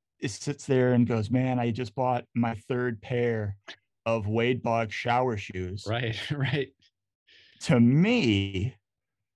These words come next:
Speaker 1: that's cool stuff. You know, I mean,
Speaker 2: Yeah.
Speaker 1: other people, again, it's, you know, I've got you know, not me, but people that, "Oh, I've got,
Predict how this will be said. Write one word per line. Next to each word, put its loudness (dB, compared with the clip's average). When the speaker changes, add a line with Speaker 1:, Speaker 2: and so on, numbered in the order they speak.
Speaker 1:
that's 0
cool -2
stuff. -4
You 2
know, 0
I -2
mean, -2
Speaker 2:
Yeah. 0
Speaker 1:
other -2
people, -6
again, -2
it's, -8
you -8
know, -2
I've -4
got -4
you -12
know, -10
not 0
me, -4
but -2
people 2
that, 4
"Oh, 2
I've 2
got, 0